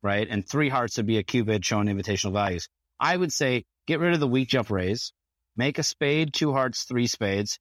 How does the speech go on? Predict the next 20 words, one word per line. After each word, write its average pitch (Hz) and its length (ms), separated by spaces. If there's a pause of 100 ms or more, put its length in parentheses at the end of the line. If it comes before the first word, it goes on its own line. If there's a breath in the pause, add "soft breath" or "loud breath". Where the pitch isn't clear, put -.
(140)
or 143 140
any 202 160
auction. 127 420
I 104 120
just 117 160
think 117 200
jump 131 300
raising 127 340
partner 139 400 (220)
should 151 220
be 135 120
about 113 280
seven 139 320
to 156 80
nine 139 240
points 127 520 (520)
and 117 160
four 131 220
trumps. 117 440
Now, 113 240